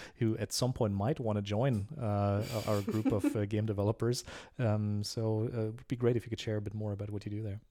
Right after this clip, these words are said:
Speaker 2: Yeah, not only for the industry. I mean, um, I think, <laughs> to be honest, that everyone should have made a game in their life at least once. And it doesn't have to be a super big game, but, uh,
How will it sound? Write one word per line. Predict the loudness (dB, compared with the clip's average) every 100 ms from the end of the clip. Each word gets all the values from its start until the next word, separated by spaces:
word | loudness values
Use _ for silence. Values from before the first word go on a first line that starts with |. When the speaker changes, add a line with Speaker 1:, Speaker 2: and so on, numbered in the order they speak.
| _ _ _ -20 -20 -20 -20 _ 0
Speaker 2:
Yeah, | 4 4
not | 2 2
only | 4 4
for | 4 6
the | 6
industry. | 6 2 2 0 0
I | 0
mean, | -2 -2 -2 -4 -4
um, | -2 -2 -4 -6 -10 -20 _
I | -6
think, | 0 2 2 0 -6
<laughs> | -4 2 2 2 -2
to | 2
be | 4
honest, | 4 2 -2
that | -4 0
everyone | 2 6 4 4 0
should | -2 -2 -2
have | -2 -2 -4 -8
made | -2 0
a | 0
game | 0 2 2 0 -2
in | -2
their | 0 0
life | 0 0 -2 -2
at | -6
least | -4 -6 -8 -8
once. | -6 -2 -4 -6 -12 -20 -20 -20 -20 -20 -6
And | -2 -2 -2
it | -2
doesn't | 4 4 4 2
have | 0
to | -2
be | -2 0
a | 0
super | -2 -4
big | -2 -2 -2 -4
game, | -4 -4 -6 -6
but, | -8 -8 -10 -12
uh, | -10 -8 -8